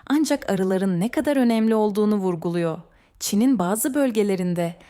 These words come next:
arıların azalması nedeniyle insanlar el ile polinasyon yapmak zorunda kalıyor. Düşünsenize, her çiçeği tek tek el ile döllemek zorunda olduğunuzu. Sonuç olarak arılar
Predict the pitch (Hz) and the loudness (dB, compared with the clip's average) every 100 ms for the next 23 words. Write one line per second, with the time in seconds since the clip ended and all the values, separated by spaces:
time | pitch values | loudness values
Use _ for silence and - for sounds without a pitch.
0 | - - 233 277 285 285 277 226 233 233 | -12 -4 -2 0 0 2 2 2 0 2
1 | 233 - 247 202 202 202 202 165 170 165 | 0 2 2 2 0 0 -2 -2 -4 -4
2 | - 175 185 214 220 233 269 311 302 262 | -4 -4 -2 -2 -4 -4 -2 -2 -2 0
3 | 240 240 233 - 240 233 226 220 214 208 | 2 2 2 0 0 2 0 0 -4 0
4 | 208 202 202 196 202 180 175 165 190 - | 0 0 0 -2 -2 -2 -2 -4 -8 -16
5 | - - - 208 226 220 294 311 262 175 | -20 -10 -4 -2 0 0 0 0 0 -2
6 | 170 - - - 302 359 - 262 - 285 | -6 -12 -20 -8 -2 -2 -2 -6 -2 -4
7 | - 302 - 277 247 240 233 196 214 214 | -2 -6 -4 -4 0 0 0 2 2 2
8 | 208 214 214 202 196 196 190 180 175 180 | 0 0 0 0 0 0 0 0 -2 -2
9 | 175 165 170 165 - _ _ _ - - | -2 -2 -4 -8 -14 _ _ _ -6 -2
10 | 185 233 202 170 160 156 - 233 220 165 | -2 -2 -2 -4 -4 -8 -4 -2 0 -2
11 | 156 196 - | -4 -6 -10